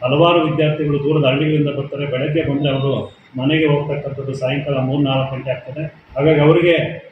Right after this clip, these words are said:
ಸ್ವಲ್ಪ ರಿಯಾಯಿತಿ ದರದಲ್ಲಿ ತಿಂಡಿಯನ್ನು, ಉಪಹಾರವನ್ನು ನೀಡ್ತಕ್ಕಂಥ ಒಂದು ವ್ಯವಸ್ಥೆಯನ್ನ ನಾವು ಮಾಡಿದ್ವಿ. ಜೊತೆಗೆ ಒಂದು ಒಳ್ಳೆಯ ಎಲ್ಲ ಸೌಲಭ್ಯಗಳನ್ನು ಒಳಗೊಂಡಿರ್ತಕ್ಕಂಥ ಈ ಒಂದು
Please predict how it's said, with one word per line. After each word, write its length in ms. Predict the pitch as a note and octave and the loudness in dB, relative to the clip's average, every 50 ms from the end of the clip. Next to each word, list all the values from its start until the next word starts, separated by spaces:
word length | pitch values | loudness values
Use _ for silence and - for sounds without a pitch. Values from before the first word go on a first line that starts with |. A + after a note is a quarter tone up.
| - _ - | -20 _ -8
ಸ್ವಲ್ಪ 280 | D#3 D3+ D3+ D3+ - | -4 -4 -2 0 0
ರಿಯಾಯಿತಿ 680 | G#3 - C3 B2+ C3+ D#3 E3 F3 F#3 F3+ E3+ F#3 D#3 | 2 2 2 2 4 4 4 4 4 2 2 0 -2
ದರದಲ್ಲಿ 420 | D3 D3+ D3 C3+ C#3 C3+ C#3 E3 F3 - - - - - _ _ _ - | -2 -2 -2 -2 -2 -2 -2 -2 -4 -4 -8 -14 -20 -20 _ _ _ -2
ತಿಂಡಿಯನ್ನು, 640 | D3+ D#3 D#3 E3+ D#3+ D#3 D#3 D#3 - D3+ - - | 0 2 2 2 2 2 2 2 2 0 -2 -2
ಉಪಹಾರವನ್ನು 420 | - E3+ E3 D#3+ D#3+ D#3 D3 D3 | -2 0 0 2 2 2 2 2
ನೀಡ್ತಕ್ಕಂಥ 580 | C#3+ C#3+ C#3+ C#3 - - - - - B2+ C3+ C3+ | 2 2 0 -2 -4 -8 -8 -8 -6 -4 -2 0
ಒಂದು 180 | C3 B2+ B2 B2 | 0 0 0 0
ವ್ಯವಸ್ಥೆಯನ್ನ 540 | B2+ B2+ C#3 C#3 - - D3 C#3+ C#3+ C#3+ C#3+ C3 A2+ G#2 - - - - - | 0 0 0 -2 -4 -2 0 0 2 2 2 2 0 -2 -6 -12 -18 -18 -12
ನಾವು 80 | - - | -4 0
ಮಾಡಿದ್ವಿ. 440 | C3 C3 C3 C3 C3 - E3 D#3+ C#3 | 2 2 2 2 0 0 0 -2 0
ಜೊತೆಗೆ 460 | - C3+ C3+ C3+ F#3 F#3 F#3+ F#3 D#3+ - - - - - - - | 0 -2 2 2 4 6 6 4 4 2 0 -4 -10 -12 -8 -4
ಒಂದು 560 | D#3 D#3+ E3+ D#3+ D#3 C#3 B2 - - - - - - - - C3+ | 0 2 2 4 4 4 2 2 -2 -4 -8 -14 -20 -14 -4 2
ಒಳ್ಳೆಯ 380 | D3 D#3+ F3+ F#3+ F#3+ F#3+ F#3+ F#3 F#3 - | 4 4 6 6 4 4 2 0 0 -2
ಎಲ್ಲ 420 | D3 D3 E3+ F#3 G#3+ G#3+ G#3+ G#3+ | -2 -2 2 4 6 6 6 4
ಸೌಲಭ್ಯಗಳನ್ನು 640 | F3+ F3 F3 F3 E3 D3+ E3+ D#3+ E3 E3 D#3 D#3+ D#3 | 4 2 2 2 0 0 -2 -4 -2 -2 -2 -2 0
ಒಳಗೊಂಡಿರ್ತಕ್ಕಂಥ 800 | D3 D3 D3 D3 D3 D3 C#3+ - - C#3 D3 - - C#3+ C3+ C3+ | 0 0 -2 -2 -2 -4 -4 -6 -6 -10 -12 -10 -10 -12 -10 -8
ಈ 180 | C#3 C3+ C3 C3+ | -8 -6 -6 -6
ಒಂದು 440 | C3 C3 C#3 B2 G#2+ - - - | -6 -4 -6 -6 -6 -8 -14 -20